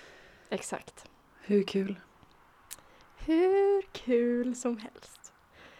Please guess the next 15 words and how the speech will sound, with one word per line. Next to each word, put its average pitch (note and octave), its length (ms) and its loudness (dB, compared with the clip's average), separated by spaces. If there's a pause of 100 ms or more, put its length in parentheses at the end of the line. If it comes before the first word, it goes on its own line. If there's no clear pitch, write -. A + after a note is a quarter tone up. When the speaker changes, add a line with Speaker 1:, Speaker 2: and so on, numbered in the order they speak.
(200)
Speaker 1:
Ja, G#3+ 220 2
det C4 140 6
var G#3+ 160 4
mina F#3+ 280 0
tre, E3+ 460 -2 (300)
ehm, G#3 500 -12 (680)
områden. G#3 680 4
Så G#3 120 -4 (100)
ett, - 400 -2 (140)
när G3+ 120 0
man G3 140 4
ska G#3 160 -2
köpa G3+ 240 -2
materiella G3 460 0
ting, G3+ 360 -2